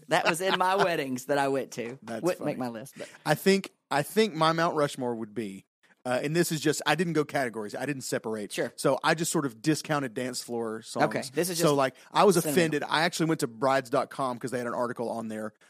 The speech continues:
Speaker 2: "Hundred most requested songs for wedding receptions." And
Speaker 1: Okay.
Speaker 2: number one, like, it, I get it, but it just was, I was thinking of wedding songs a different way than this. But the n-, number one on brides dot com was Uptown Funk.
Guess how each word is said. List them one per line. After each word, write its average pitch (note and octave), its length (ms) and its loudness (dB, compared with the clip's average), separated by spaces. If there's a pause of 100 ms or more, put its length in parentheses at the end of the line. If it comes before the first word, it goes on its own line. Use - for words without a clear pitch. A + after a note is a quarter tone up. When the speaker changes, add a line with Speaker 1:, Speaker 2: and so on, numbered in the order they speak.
(160)
Speaker 2:
"Hundred D3 420 -2
most B2+ 220 -2
requested B2+ 420 -6
songs A#2+ 260 -6
for A#2 120 -8
wedding A#2 240 -6
receptions." A#2+ 460 -8
And D3 100 -4
Speaker 1:
Okay. C3 100 0
Speaker 2:
number C#3 220 2
one, B2 540 -2 (460)
like, D3+ 240 -10
it, D3 220 -8
I D3+ 100 -4
get C#3+ 320 2
it, - 160 -2 (180)
but D3+ 100 -2
it C#3 160 -4
just D#3 220 -4
was, C#3+ 240 0 (380)
I C#3 80 0
was C#3+ 160 -2
thinking C#3 200 -2
of B2+ 80 -6
wedding B2 200 -4
songs A#2 220 -6
a A2 40 -14
different A#2 260 -10
way A2 160 -4
than G#2 160 -10
this. G2 220 -14 (260)
But A#2+ 240 -4
the C3+ 60 -2
n-, C3 340 -10
number C#3+ 220 2
one B2+ 320 0
on A#2 160 -6
brides A#2 280 -4
dot G#2+ 200 -6
com A#2 460 -8
was G#2+ 420 -10 (120)
Uptown C3+ 380 -6
Funk. - 400 -12